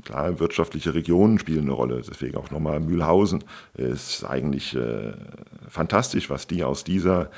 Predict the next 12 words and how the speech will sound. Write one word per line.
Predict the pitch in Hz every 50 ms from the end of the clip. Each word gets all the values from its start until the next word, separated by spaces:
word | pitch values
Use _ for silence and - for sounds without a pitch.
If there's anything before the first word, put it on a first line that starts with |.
| - - - - - - - _ _ _ _ -
ja, | - 78 80 73 65
No-World-Situationen, | 73 95 110 120 117 92 92 95 92 95 87 85 85 - 90 90 87 82 - - 80 80 87 92 98 95 90 80 80 80 78 73 - - - 76 80 78 76 73 71 67 62 58 57
äh, | 60
zustande | - 92 90 - 98 147 160 131
bringen. | - - 55 52 53 - - - _
Das | - -
ist, | - -
glaub | 80 85 90
ich, | - -
ganz, | 98 101 101 - -
ganz | 92 90 87 -
unterschiedlich | - 76 87 82 85 - - 62 - 80 76 - - -